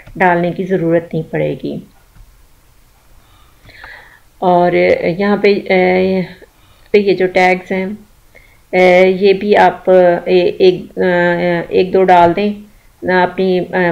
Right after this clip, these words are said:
पोएट्री, अ, sorry, अ, अपने channel से related, अ, जो, अ, tags हैं उनसे related वो आप डाल दें, यहाँ पे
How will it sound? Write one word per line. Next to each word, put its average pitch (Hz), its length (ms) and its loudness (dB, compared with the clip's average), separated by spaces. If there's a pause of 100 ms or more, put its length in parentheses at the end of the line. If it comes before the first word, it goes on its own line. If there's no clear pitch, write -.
पोएट्री, 180 380 0
अ, 170 220 2 (200)
sorry, 165 340 -2
अ, 160 480 -4
अपने 180 540 -2
channel 180 340 0
से 185 140 -2
related, 170 520 -2 (540)
अ, 180 260 4
जो, 175 200 0
अ, 165 680 -4 (120)
tags 170 300 2
हैं 180 160 -2
उनसे 175 440 -4
related 170 500 -6 (380)
वो 165 120 -2
आप 151 260 0
डाल 139 240 0
दें, - 120 -12
यहाँ 151 320 -8
पे 156 160 -8